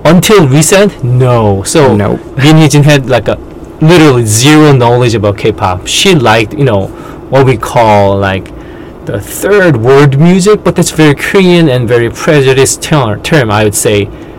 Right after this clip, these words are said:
Speaker 1: Not pop music, you know, like, uh, Italian music, like canzone, or African music, or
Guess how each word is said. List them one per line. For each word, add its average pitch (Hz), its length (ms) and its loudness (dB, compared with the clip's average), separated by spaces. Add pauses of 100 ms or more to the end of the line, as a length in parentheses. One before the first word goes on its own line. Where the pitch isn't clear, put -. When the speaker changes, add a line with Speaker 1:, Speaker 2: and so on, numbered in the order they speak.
(120)
Speaker 1:
Not 123 380 2 (480)
pop 120 300 -2
music, 104 520 -4
you 117 100 -6
know, 110 260 -6 (260)
like, 98 240 -4
uh, 98 200 -6 (1000)
Italian 123 760 -2
music, 120 600 -4
like 101 140 -6
canzone, 127 880 -4
or 107 200 -4
African 143 680 0
music, 143 680 0
or 98 680 -2